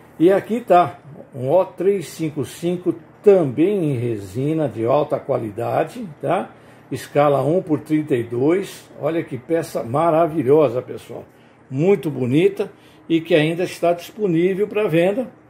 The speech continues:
pra aquele amigo que quiser levar pra sua coleção, os amigos de B H que acompanham o canal Ônibus em Trânsito, que são seguidores do Fabiano, aí está a oportunidade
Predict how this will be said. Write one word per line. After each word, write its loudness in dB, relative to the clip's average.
pra -4
aquele 0
amigo 2
que -12
quiser 0
levar 0
pra -8
sua -2
coleção, 0
os -4
amigos 0
de -6
B 2
H 0
que 0
acompanham -2
o -4
canal -2
Ônibus -2
em -2
Trânsito, 0
que -10
são -2
seguidores 0
do 0
Fabiano, 2
aí 0
está 0
a -2
oportunidade 2